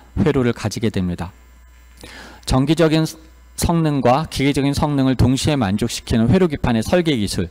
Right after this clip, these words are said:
이것이 굉장히 중요하고요. 그걸 저희가 보유하고 있습니다. 이 실제 사진입니다. 그리고 마이크로 엘이디가, 어, 올려지게 될 위치가 되고요.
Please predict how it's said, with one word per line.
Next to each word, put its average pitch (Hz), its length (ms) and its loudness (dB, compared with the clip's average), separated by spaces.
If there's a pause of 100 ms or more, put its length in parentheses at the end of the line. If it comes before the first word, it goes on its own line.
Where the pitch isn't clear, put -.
(340)
이것이 117 220 -2
굉장히 113 420 2
중요하고요. 101 640 -2 (380)
그걸 113 200 -2
저희가 110 300 -2
보유하고 107 480 -2
있습니다. 92 460 -8 (680)
이 127 100 -2
실제 185 320 0
사진입니다. 123 760 -2 (880)
그리고 120 360 0
마이크로 120 420 0
엘이디가, 110 640 -2 (400)
어, 98 600 -6
올려지게 123 520 0
될 113 300 -2 (140)
위치가 110 400 -4
되고요. 98 420 -4